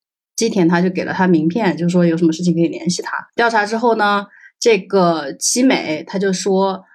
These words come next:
就他想跟踪这个箱型车到底是从哪儿开到哪儿，他们就是蹲点嘛。但是那一天下来呢，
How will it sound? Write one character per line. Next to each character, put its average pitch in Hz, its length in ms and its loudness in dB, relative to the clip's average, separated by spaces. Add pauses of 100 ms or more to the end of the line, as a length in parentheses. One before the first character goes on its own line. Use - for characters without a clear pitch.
(140)
就 196 100 0
他 208 160 0
想 170 180 0
跟 202 240 0
踪 208 200 -2
这 214 100 2
个 180 100 4
箱 202 240 -2
型 160 220 4
车 185 180 -2
到 185 200 2
底 165 80 2
是 165 160 -6
从 170 180 0
哪 170 60 0
儿 - 100 -10
开 - 160 -4
到 190 140 2
哪 185 80 0
儿， - 320 -12
他 180 80 -2
们 180 80 2
就 196 80 2
是 190 60 4
蹲 220 220 0
点 196 220 0
嘛。 151 320 -8 (240)
但 247 160 2
是 240 160 0
那 262 160 4
一 262 60 2
天 262 220 0
下 262 200 2
来 180 160 2
呢， 196 240 0